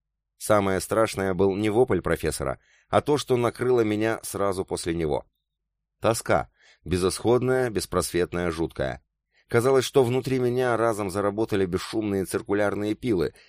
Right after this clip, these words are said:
которые принялись яростно кромсать на части мою покрытую застарелыми рубцами душу. Захотелось просто подойти к стене и разбить об неё голову,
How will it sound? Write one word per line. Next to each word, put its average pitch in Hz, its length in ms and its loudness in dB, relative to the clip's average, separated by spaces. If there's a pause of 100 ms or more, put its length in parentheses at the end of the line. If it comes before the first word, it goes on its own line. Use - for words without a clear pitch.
(100)
которые 101 400 4
принялись 104 560 -2
яростно 110 500 0
кромсать 101 540 -4
на 95 100 -2
части - 400 -2
мою 90 240 0
покрытую 101 500 -2
застарелыми 95 600 -2
рубцами 92 440 -2
душу. 80 400 -6 (560)
Захотелось 107 520 0
просто 104 340 -2
подойти 98 380 -2
к - 60 -12
стене 113 460 -2 (300)
и 113 100 0
разбить 123 380 0
об 117 140 2
неё 120 340 2
голову, 104 720 2